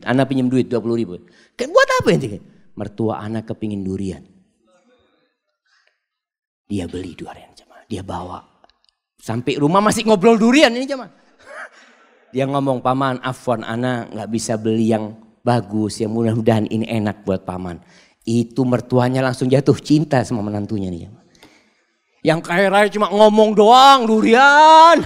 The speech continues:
<laughs> Ada, ada langsung beli, jemaah. Subhanallah, jemaah.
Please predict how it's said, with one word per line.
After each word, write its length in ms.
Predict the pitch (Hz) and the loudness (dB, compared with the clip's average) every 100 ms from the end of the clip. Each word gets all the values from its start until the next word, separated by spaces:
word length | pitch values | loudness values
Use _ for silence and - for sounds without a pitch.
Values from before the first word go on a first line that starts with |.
| - - | -4 0
<laughs> 280 | 311 330 262 | 4 6 6
Ada, 160 | 262 - - - - - - | 4 2 -4 -10 -18 -4 4
ada 300 | 320 359 370 381 | 6 6 6 4
langsung 340 | 370 349 370 381 | 4 2 2 4
beli, 480 | 392 392 392 381 269 | 6 6 8 6 6
jemaah. 560 | 254 247 247 202 131 - - - - - | 4 6 6 4 0 -6 -20 -20 -20 -4
Subhanallah, 880 | - 330 - - 370 349 233 175 147 | 0 0 0 0 2 2 0 -2 -4
jemaah. 400 | 131 135 135 | -4 -8 -8